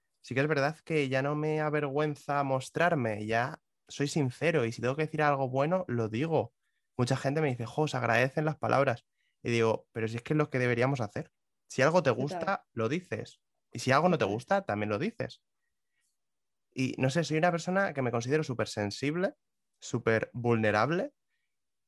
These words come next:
Speaker 1: y sincera. Pero por, por eso mismo, yo creo, por, por lo que he conseguido abrirme,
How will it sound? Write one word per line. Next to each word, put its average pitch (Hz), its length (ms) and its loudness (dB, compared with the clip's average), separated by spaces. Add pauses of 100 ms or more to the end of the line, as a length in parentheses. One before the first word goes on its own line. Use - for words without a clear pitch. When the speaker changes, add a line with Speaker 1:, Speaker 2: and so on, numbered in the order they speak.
Speaker 1:
y 120 140 2
sincera. 117 580 0 (140)
Pero 117 260 2
por, 110 400 2
por 110 120 2
eso 120 160 0
mismo, 180 280 -2
yo 147 120 0
creo, 170 260 -2
por, 147 320 -4
por 120 160 -4
lo 117 180 0
que 117 380 -4
he - 120 -6
conseguido 160 880 -2
abrirme, 160 760 0